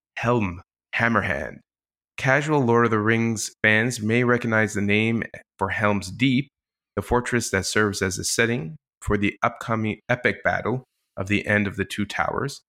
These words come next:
But diehard Tolkien fans will know that Hammerhand was once a legendary king of Rohan. Tolkien described events of his life in dependencies from the books, but the specifics of the story were never outlined.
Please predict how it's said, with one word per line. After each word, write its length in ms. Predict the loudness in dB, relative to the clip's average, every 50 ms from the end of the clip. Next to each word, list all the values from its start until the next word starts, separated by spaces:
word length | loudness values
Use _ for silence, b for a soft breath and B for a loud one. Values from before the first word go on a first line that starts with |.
| _ _ _ _ _ _ -2
But 120 | -2 2
diehard 480 | 2 2 4 4 2 2 2 0 0 0
Tolkien 360 | -2 -2 -2 0 0 -2 0
fans 380 | 0 2 2 2 2 0 -2 -8 -4
will 140 | -2 -2 0
know 480 | 0 0 0 2 2 2 4 4 2 2
that 200 | 2 0 0 0
Hammerhand 760 | -2 -2 0 0 2 0 0 -2 -4 -4 -4 -6 -8 -8 -12 _ _ _ _ _ -8
was 140 | -8 -6 -4
once 380 | 0 0 0 0 0 -4 -8 -10 _ -4
a 80 | -2 0
legendary 560 | 2 2 2 2 2 0 0 2 2 2 0
king 360 | -2 -4 -4 -2 -2 -4 -6 -6 -10
of 120 | -6 -2
Rohan. 440 | 0 2 2 2 0 -2 -4 -6 -10 _ _ _ _ _ _ _ _ _ _ _ _ _ _
Tolkien 280 | 0 0 2 2 2 2
described 440 | 2 0 0 2 2 2 2 2 0
events 460 | 0 2 2 0 0 -2 -6 -8 -8 -8
of 100 | -8 -8
his 560 | -6 0 2 4 4 4 2 0 -4 -6 -8 _ _ _ -6
life 380 | -4 0 2 2 0 0 -2
in 140 | -4 -2 -2
dependencies 840 | -2 2 0 0 0 2 0 0 0 0 -2 0 0 0 0 0 -2
from 260 | -4 -2 0 2 2
the 80 | 2 0
books, 540 | 2 2 0 0 0 -4 -6 -6 -6 -6 -8 _ _ _ _ _ _ _ _ _ _ _ -4
but 120 | -4 -2
the 80 | -2 -4
specifics 680 | -4 -2 -4 -4 -2 0 -2 0 0 0 0 0 -2
of 120 | -2 0 0
the 80 | -2
story 340 | -2 0 2 4 4 4 4
were 140 | 2 0 0
never 320 | 2 0 2 2 2 2
outlined. 480 | 2 0 0 -2 -4 -4 -6 -10 -12